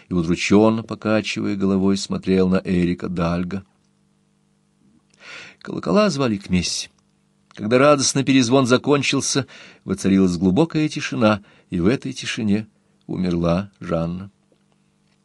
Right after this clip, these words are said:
Притаившись за дверью, Гаэль заметил это первой. «Жанна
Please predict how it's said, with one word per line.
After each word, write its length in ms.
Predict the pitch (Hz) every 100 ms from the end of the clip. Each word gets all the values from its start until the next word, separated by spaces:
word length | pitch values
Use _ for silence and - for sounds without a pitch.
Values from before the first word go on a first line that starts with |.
| _
Притаившись 800 | 90 95 98 95 98 - 107 95
за 220 | 90 92
дверью, 400 | 87 92 92 92
Гаэль 400 | 85 92 92 92
заметил 580 | 80 90 87 95 - 92
это 200 | 90 92
первой. 540 | - 92 87 90 95 _ _ - _
«Жанна 800 | - - 78 151 139 123 101